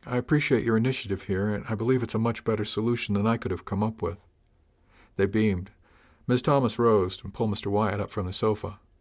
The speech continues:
"Come on, good-looking. This is our last night in port, and I want to go dancing." He groaned in mock dismay, but grinned as she pulled him to his feet.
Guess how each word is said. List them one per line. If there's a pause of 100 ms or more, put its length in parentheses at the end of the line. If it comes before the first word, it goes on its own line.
(100)
"Come
on,
good-looking. (320)
This
is
our
last
night
in
port,
and
I
want
to
go
dancing." (500)
He
groaned
in
mock
dismay,
but
grinned
as
she
pulled
him
to
his
feet.